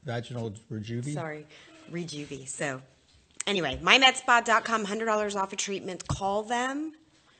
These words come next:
Speaker 2: They're in Plano, I think Parker in the Tollway. Yes. And you'll, if you call them and you give the code D D W, you'll get a hundred dollars off. So why wouldn't you do it?
Speaker 1: Yeah, why
Speaker 2: It's a
Speaker 1: wouldn't
Speaker 2: great
Speaker 1: you?
Speaker 2: space. I've been there,
Speaker 1: And
Speaker 2: so.
Speaker 1: let me just say one last thing. This is probably,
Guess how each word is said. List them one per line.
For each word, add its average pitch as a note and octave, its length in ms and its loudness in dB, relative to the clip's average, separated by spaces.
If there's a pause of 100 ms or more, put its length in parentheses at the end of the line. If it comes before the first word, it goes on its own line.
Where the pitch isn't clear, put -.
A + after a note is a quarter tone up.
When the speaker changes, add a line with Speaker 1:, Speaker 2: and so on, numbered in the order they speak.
(440)
Speaker 2:
They're F3 120 -2
in D#3+ 80 -2
Plano, G3 880 -4
I - 40 -14
think G3+ 200 -10
Parker F#3+ 300 -12
in F#3+ 100 -6
the E3+ 60 -8
Tollway. G3+ 680 -10 (280)
Yes. - 380 -8 (440)
And E3+ 260 -4 (120)
you'll, E3 280 -4 (260)
if E3+ 140 -8
you E3+ 80 -12
call G3 300 2
them A#3+ 160 2
and G#3+ 100 2
you F3+ 60 0
give - 160 4
the G3+ 80 -2
code F#3+ 180 -4
D F3+ 140 -4
D F3+ 140 -6
W, F3 360 -4
you'll F3 140 -6
get D3+ 140 -6
a - 20 -10
hundred C#3+ 160 -8
dollars B2+ 320 -10
off. B2+ 180 -14
So C#3+ 140 -8
why C#3+ 160 -6
wouldn't C3+ 200 -8
you B2 100 -6
do G#2+ 120 -14
it? - 160 -16
Speaker 1:
Yeah, G#2+ 140 -6
why F#2 60 -8
Speaker 2:
It's G2 40 -12
a G2 60 -4 (160)
Speaker 1:
wouldn't - 40 -4
Speaker 2:
great G3+ 200 4
Speaker 1:
you? - 60 -12
Speaker 2:
space. C#3+ 420 0
I've C#3 140 -8
been B2+ 180 -8
there, A#2+ 220 -14
Speaker 1:
And - 0 -
Speaker 2:
so. B2 80 -4
Speaker 1:
let C3+ 100 2
me D3 80 2
just C3 160 0
say C3 100 4
one B2+ 220 2
last A#2+ 240 2
thing. G#2 260 -2
This C3 200 0
is C#3+ 120 -2
probably, A#2+ 800 0